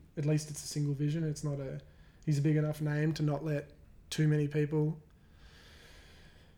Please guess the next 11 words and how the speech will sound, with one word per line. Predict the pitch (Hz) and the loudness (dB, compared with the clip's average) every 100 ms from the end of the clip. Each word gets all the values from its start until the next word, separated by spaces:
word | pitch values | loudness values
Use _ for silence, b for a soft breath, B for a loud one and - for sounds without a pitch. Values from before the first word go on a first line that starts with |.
| b - | b 8
get | 180 | 10
in | 170 175 | 12 10
there | 175 180 | 8 8
and | 190 151 | 6 4
thicken | - 180 165 | 2 2 4
him | 156 | 4
up. | 165 185 | 2 2
Yeah, | 233 202 | 8 8
so | - 202 | 10 10
Villeneuve | 175 156 180 202 196 180 165 | 10 10 10 12 12 10 8
has | 160 165 151 | 6 4 2